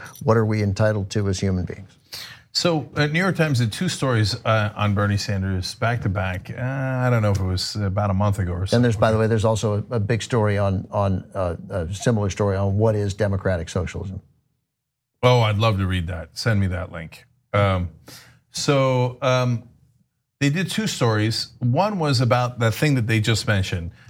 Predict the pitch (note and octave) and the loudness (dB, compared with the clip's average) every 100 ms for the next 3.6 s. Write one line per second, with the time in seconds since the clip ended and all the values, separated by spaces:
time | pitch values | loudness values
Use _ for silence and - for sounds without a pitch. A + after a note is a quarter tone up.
0 | A2 - A#2+ A2 G#2+ G2+ A2 G#2+ G#2+ A2+ | -10 -4 0 2 2 0 2 2 2 2
1 | A2+ G#2 G#2 G#2 G#2 A2+ F#2+ - G2 G#2+ | 2 2 2 0 0 0 0 0 -2 2
2 | A2+ G#2 - G#2 F#2 G#2+ A2+ G#2 G2+ G2+ | 2 2 0 0 0 -4 0 2 2 2
3 | F#2+ F#2 F#2+ - G#2 G2 | 0 0 -4 -2 0 0